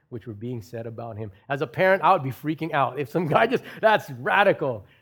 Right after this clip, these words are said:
What a sweet account, though, right? You have this man, Simeon, who was walking in righteousness. He revered God. The Bible says that the Holy Spirit was upon him. Man, that's always good, right? That's a good thing.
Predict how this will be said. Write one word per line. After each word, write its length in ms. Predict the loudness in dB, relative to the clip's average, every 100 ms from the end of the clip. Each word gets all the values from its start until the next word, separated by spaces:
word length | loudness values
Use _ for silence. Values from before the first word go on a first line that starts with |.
| -4
What 180 | 4 4
a 60 |
sweet 320 | 2 -2 0
account, 420 | 2 4 2 2 -2
though, 140 | 0
right? 240 | 2 2
You 80 | 2
have 240 | 4 4 4
this 140 | 0
man, 340 | 2 2 4 2
Simeon, 500 | 0 0 2 0 -2 -12 -4
who 120 | 0
was 140 | 0
walking 440 | 2 4 6 4 2
in 100 | 4
righteousness. 680 | 4 2 0 -8 -4 -6 -6 -12
He 140 | -4 0
revered 600 | 0 0 -2 2 0 2
God. 400 | 2 4 4 0 -12 _ _ _ _ -8
The 60 |
Bible 360 | 0 2 4 2
says 340 | 2 2 4
that 160 | 2 2
the 80 | -2
Holy 360 | 2 2 2
Spirit 380 | -2 2 2 2
was 120 | 0
upon 340 | -2 2 2 2
him. 260 | 2 -2 -6 _ _ _ _ -2
Man, 120 | 2
that's 160 | 4
always 240 | 4 4 2
good, 400 | 2 2 2 -4 0
right? 260 | 2 2
That's 160 | 2 0
a 80 | -2
good 300 | 0 0 2
thing. 280 | 0 0